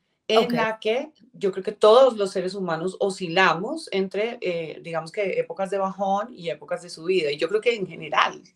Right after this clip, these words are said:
Speaker 1: la, la vida es eso, una oscilación. Pero la oscilación, digamos, como del, del promedio de las personas es así, en curvitas. Y la oscilación de una persona bipolar es así, ta, ta, ¿no?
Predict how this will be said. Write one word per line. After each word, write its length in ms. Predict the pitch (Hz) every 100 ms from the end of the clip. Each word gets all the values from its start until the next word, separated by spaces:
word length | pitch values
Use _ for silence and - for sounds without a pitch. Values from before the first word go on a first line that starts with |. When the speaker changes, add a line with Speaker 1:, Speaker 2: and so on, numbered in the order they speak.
| _
Speaker 1:
la, 280 | 170 156 - - _ _ _
la 160 | 175 160
vida 320 | 190 247 220
es 100 | 220
eso, 260 | 226 190 147
una 180 | 147 151
oscilación. 600 | - 165 156 - 185 147 _ _ _ -
Pero 140 | 190
la 100 | 180
oscilación, 580 | 180 185 180 196 202 208
digamos, 320 | 220 226 214
como 240 | - 226 208
del, 260 | 180 151
del 280 | 147 160 139
promedio 360 | - 151 175 170
de 60 |
las 100 | 190
personas 420 | 190 185 156 165 185
es 160 | 185
así, 240 | 220 302 311
en 100 | 202
curvitas. 640 | - 269 285 - - - _ _
Y 120 | - 196
la 80 | 196
oscilación 400 | 202 190 190 180
de 80 |
una 200 | 180 202
persona 380 | - 208 190 170
bipolar 400 | 170 180 196 175
es 140 | 170 175
así, 400 | 175 233 - -
ta, 100 | - - -
ta, 180 | - - _ _
¿no? 320 | 185 208 -